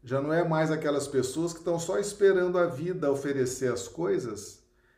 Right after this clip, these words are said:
mas elas já estão participando de uma forma mais consciente, já estão selecionando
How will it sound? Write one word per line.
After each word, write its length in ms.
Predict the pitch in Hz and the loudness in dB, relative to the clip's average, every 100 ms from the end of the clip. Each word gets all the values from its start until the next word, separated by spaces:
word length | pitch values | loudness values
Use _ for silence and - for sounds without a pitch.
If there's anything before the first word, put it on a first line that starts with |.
| _ | _
mas 200 | 123 127 | -4 0
elas 260 | 143 160 160 | 2 2 2
já 140 | 160 | 0
estão 420 | 160 - 156 160 | 0 -2 -4 -4
participando 1040 | 160 202 196 196 - 226 - 151 143 135 123 | -4 -6 -6 -10 -12 -14 -8 -4 -4 -4 -4
de 120 | 127 | -6
uma 180 | 135 127 | -6 -6
forma 480 | - 117 113 113 104 | -6 -4 -4 -4 -6
mais 720 | 104 110 117 127 139 139 - | -6 -4 -2 -2 -2 -6 -12
consciente, 960 | 117 110 - 160 147 131 160 - - _ _ _ _ _ _ _ | -14 -14 -10 -6 -4 -6 -8 -14 -20 _ _ _ _ _ _ _
já 160 | 110 135 | 0 2
estão 340 | 131 - 139 | 2 0 -4
selecionando 1700 | 139 - 175 190 170 165 - - 139 120 143 165 151 123 107 95 95 | -4 0 4 6 4 0 -4 -4 -2 0 0 0 0 -2 -6 -8 -12